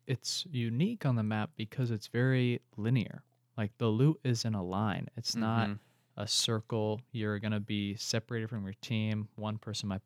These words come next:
Speaker 1: go one direction, the other at, like, the
Speaker 2: Mm-hmm.
Speaker 1: opposite way, just because that's how the buildings are there and how the loot is distributed. So it's tough.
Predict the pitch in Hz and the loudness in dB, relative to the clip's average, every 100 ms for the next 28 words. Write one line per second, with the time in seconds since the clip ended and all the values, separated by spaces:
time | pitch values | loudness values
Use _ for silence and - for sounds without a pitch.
0 | - 101 95 120 120 117 110 - 113 101 | -2 0 4 6 6 4 2 0 -2 -2
1 | 98 90 87 - _ _ 101 85 _ _ | -6 -8 -10 -12 _ _ -10 -10 _ _
2 | - 104 107 110 101 104 107 127 131 135 | -6 -2 0 0 -4 -2 2 4 4 2
3 | _ _ _ - 143 - 113 110 110 113 | _ _ _ 2 2 2 -4 -6 -4 -4
4 | 110 - 120 117 107 104 95 107 104 98 | -6 -6 -2 -2 -2 -4 -4 -2 -2 -4
5 | 95 - 107 143 117 92 95 104 - _ | -4 -4 0 0 0 -4 -6 -6 -10 _
6 | _ - 110 110 101 90 104 110 107 - | _ -8 -4 -2 -2 -2 -2 -2 -4 -6
7 | 113 135 143 92 - 131 - 107 101 - | -4 -2 -2 -2 -6 -4 -2 0 -2 -6
8 | _ _ _ _ _ _ - 123 - - | _ _ _ _ _ _ -4 -4 -2 -2
9 | 156 - | -2 -4